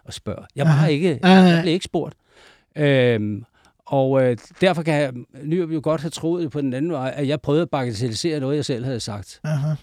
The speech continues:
Speaker 1: Altså for ligesom at glatte det ud. Det var
Speaker 2: Ja,
Speaker 1: jo ikke noget
Speaker 2: ja.
Speaker 1: særligt. Så, men jeg, det er kun en hypotese.
Speaker 2: Ja, ja.
Speaker 1: Og jeg, øh, jeg, det kan godt være, og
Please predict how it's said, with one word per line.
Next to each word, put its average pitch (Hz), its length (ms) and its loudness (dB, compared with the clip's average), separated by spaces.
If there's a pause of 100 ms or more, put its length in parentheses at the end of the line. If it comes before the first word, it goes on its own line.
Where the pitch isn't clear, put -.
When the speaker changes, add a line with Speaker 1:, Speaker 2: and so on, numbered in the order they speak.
(140)
Speaker 1:
Altså 120 220 -4
for 123 160 -4
ligesom 110 280 -6
at 117 100 -6
glatte 117 260 -6
det 117 60 -4
ud. 113 160 -6
Det 120 140 -4
var 190 60 8
Speaker 2:
Ja, 170 80 8
Speaker 1:
jo 104 60 -4
ikke 107 120 -10
noget 110 140 -2
Speaker 2:
ja. 156 140 4
Speaker 1:
særligt. 87 180 -16 (540)
Så, 156 240 0 (160)
men 165 200 2
jeg, 156 260 4
det 180 100 6
er 160 40 2
kun 170 200 2
en 180 80 2
hypotese. 139 600 0
Speaker 2:
Ja, 196 200 8
ja. 165 200 6
Speaker 1:
Og 156 140 4
jeg, 143 460 4
øh, 127 300 -2
jeg, 135 320 -2
det 151 280 2
kan - 140 -20
godt 131 200 -2
være, 123 160 -2
og 131 140 -2